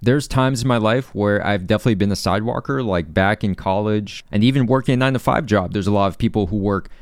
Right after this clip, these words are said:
paycheck to paycheck. Now, one of the reasons why is self-inflicted, of just increasing your expenses and your lifestyle creep unnecessarily,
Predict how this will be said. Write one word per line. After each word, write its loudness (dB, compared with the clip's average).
paycheck 2
to -2
paycheck. 0
Now, 2
one 2
of -2
the 2
reasons 0
why 0
is 2
self-inflicted, 0
of 0
just 0
increasing -2
your 2
expenses -2
and 2
your 0
lifestyle 0
creep -4
unnecessarily, 0